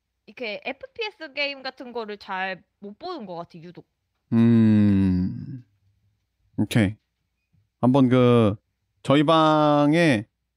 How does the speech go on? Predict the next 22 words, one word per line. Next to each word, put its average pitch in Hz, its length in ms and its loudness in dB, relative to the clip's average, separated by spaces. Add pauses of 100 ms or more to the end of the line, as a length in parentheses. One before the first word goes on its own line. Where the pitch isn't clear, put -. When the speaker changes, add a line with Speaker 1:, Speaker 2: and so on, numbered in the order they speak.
(220)
Speaker 2:
많은 143 220 2
사람들의 156 340 2
수준에 220 400 2
맞추는 127 400 0
그런 135 180 0
게임들 143 560 2
또 - 80 -4
찾아보겠습니다. 131 760 0 (240)
공포 208 240 4
게임은 254 260 2
어떤가요? 120 440 0 (800)
Speaker 1:
예, 233 60 -4 (160)
예. 214 200 -10 (760)
예? 339 140 -2 (200)
Speaker 2:
공포 190 200 2
게임들은 208 420 2
좀 196 100 0
어때요? 101 360 -4 (2500)
Speaker 1:
저 311 140 -14
공포 320 280 -14
잘 240 400 -2
봐-, 269 140 -2